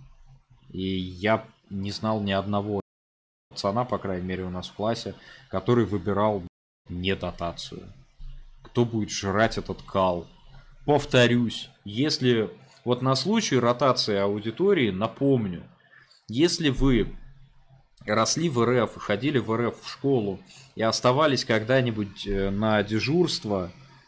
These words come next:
в столовой, да, дежурили в столовой, то, что называется, то вы знаете это. Но чай,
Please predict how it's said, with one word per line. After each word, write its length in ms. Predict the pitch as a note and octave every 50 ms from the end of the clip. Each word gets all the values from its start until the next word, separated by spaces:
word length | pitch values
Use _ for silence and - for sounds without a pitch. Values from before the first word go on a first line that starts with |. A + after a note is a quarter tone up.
| _ _ - - -
в 180 | - A#2 A2 G2+
столовой, 680 | - - - G2+ F#2+ A2+ D#3+ G3 G#3 G3 D#3 A#2+ G2 F2+
да, 220 | F2 G#2+ A#2+ A#2+
дежурили 500 | F#2+ G2+ G2 F#2 A2+ A2+ G#2 G2 F#2+ F#2
в 60 | F2+
столовой, 480 | - - G2+ G2 G#2 A2 G#2 F#2 F#2 F2
то, 120 | - F2+
что 140 | E2+ - F2+
называется, 720 | E2+ F2 E2+ E2+ F#2 F2 F2+ F2 E2 D#2+ D#2+ - - - - - - _ _ _ _ _ _
то 100 | - F#2
вы 180 | E2+ C3 G3 F3+
знаете 680 | - G2+ A2 A#2+ C#3 C#3+ C3+ A#2+ G#2 F2+ - - F2+
это. 300 | E2 D#2+ - - - F2+ - - _ _ _ _ -
Но 420 | F#2+ G2+ A#2+ B2+ A2+ F#2+ E2+ - - - - - _ _ _ _ _ _ _ _ _ _ _ _ _ _ _ _ _ _ _ _ _ _ _ _ _ _ _ _ _ _ _ _ _ _ _ _ _ -
чай, 580 | - - C#3 C#3+ F3 G#3+ A#3 A#3+ A3+ G#3 G3